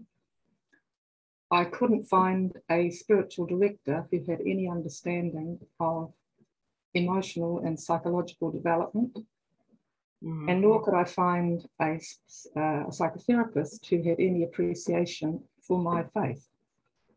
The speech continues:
Speaker 1: So my life's task has been to find the bridge between emotional and psychological development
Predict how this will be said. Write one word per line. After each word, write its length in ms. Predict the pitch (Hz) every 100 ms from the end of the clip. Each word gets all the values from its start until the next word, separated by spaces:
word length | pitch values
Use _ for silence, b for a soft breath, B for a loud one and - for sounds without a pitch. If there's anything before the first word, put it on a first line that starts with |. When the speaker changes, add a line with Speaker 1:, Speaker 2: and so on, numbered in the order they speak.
| _
Speaker 1:
So 140 | 202
my 200 | 190 190
life's 360 | 190 214 208 -
task 600 | - 190 160 139 - - -
has 180 | 165
been 240 | - 175 175
to 80 | -
find 200 | 185 175
the 80 | -
bridge 560 | - 196 160 - - - 220 - _ _ _ _ _ -
between 400 | 147 - 175 165
emotional 560 | 170 180 180 170 165
and 100 | 160
psychological 760 | - 156 - 170 170 - - 160
development 680 | 165 185 190 - 160 185